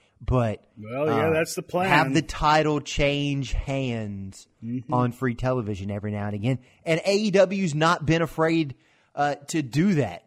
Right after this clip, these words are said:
Speaker 1: Uh, I think with the very first week, with the very first episode, they had the world title match for the women's side too. So, uh, I'm gonna kinda lump that together. We'll get back to the Nightmare Factory tapings. They, the T N T tournament played out on television.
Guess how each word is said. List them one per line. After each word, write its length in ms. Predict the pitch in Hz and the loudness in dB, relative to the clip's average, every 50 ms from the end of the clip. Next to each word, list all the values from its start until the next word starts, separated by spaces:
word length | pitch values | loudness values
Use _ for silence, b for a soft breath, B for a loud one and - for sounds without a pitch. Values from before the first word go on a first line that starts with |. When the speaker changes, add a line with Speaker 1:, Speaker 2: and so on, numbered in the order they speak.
| - | -6
Speaker 1:
Uh, 60 | 143 143 | -4 -4
I 360 | 139 123 127 139 156 156 143 | -4 -4 -8 -10 -8 -6 -6
think 160 | 165 180 151 | -6 -6 -6
with 100 | 143 139 | -6 -6
the 60 | 127 | -2
very 240 | 120 135 147 151 147 | 0 2 2 2 2
first 300 | - - 160 151 139 - | 2 2 2 2 2 2
week, 200 | 147 165 170 - | 0 -2 0 0
with 120 | 135 135 | -2 -2
the 60 | 123 113 | -2 0
very 180 | 123 135 139 | -2 -2 -2
first 260 | 135 - 147 131 - | -2 -2 -4 -4 -4
episode, 460 | 120 117 - 151 143 - 175 170 170 160 | -4 -6 -6 -6 -6 -4 -4 -4 -4 -2
they 100 | 165 160 | -2 -2
had 200 | 156 165 165 156 | -2 -2 -2 -2
the 80 | 160 | -2
world 260 | 151 156 160 165 156 | 0 0 0 0 -2
title 280 | - 160 165 165 165 165 | -2 -2 -2 0 0 0
match 380 | 165 165 175 175 - - - - | -2 -2 -4 -4 -6 -10 -10 -6
for 100 | 165 165 | -4 -2
the 80 | 143 | 0
women's 360 | 139 143 151 156 160 160 - | 0 0 0 0 -2 -4 -2
side 320 | - 175 156 165 165 147 - | 0 2 2 2 2 0 -2
too. 240 | - 156 156 175 175 | 0 0 0 0 0
So, 460 | - - 147 131 123 120 117 110 - b b b b b b b b b b | -2 0 2 2 4 4 2 -2 -4 b b b b b b b b b b
uh, 140 | - 139 135 - | -4 -4 -2 0
I'm 140 | 151 165 180 | 0 0 0
gonna 160 | 190 180 175 | 2 0 0
kinda 300 | - 185 180 175 170 160 | 0 0 0 0 0 0
lump 300 | 151 156 160 156 156 - | 2 2 0 0 0 2
that 200 | 165 160 - - | 2 2 2 2
together. 500 | - 147 127 135 147 151 151 156 156 151 | -2 -4 0 2 4 4 4 4 2 2
We'll 180 | 135 139 147 | 2 0 0
get 200 | 139 151 147 139 | 0 -2 -2 0
back 240 | 123 147 147 147 - | 2 2 2 2 0
to 60 | - | -4
the 100 | 139 131 | -6 -4
Nightmare 400 | 120 131 131 135 - 143 139 139 | -2 -2 -2 -2 -2 -4 -4 -4
Factory 420 | 135 - 151 139 139 - - 139 127 | -2 -2 0 0 0 -2 -4 -6 -4
tapings. 460 | - 147 139 139 131 147 139 135 120 | -2 -2 -2 -2 -2 -2 -2 -2 -2
They, 200 | 127 127 127 127 | -2 -2 -4 -4
the 160 | 120 117 117 | -6 -8 -10
T 220 | 110 - - 147 139 | -10 -8 -6 -4 -4
N 100 | 131 127 | -4 -4
T 200 | - 143 143 139 | -4 -6 -8 -6
tournament 420 | - 143 147 143 143 143 139 - | -6 -6 -4 -4 -4 -4 -6 -6
played 240 | - - 139 139 139 | -4 -2 0 0 2
out 140 | 139 139 135 | 0 0 0
on 140 | 135 131 | -2 -2
television. 640 | 127 135 135 135 135 127 131 131 123 127 127 117 117 | -2 -2 -2 -2 0 0 -2 -2 -2 -4 -6 -8 -10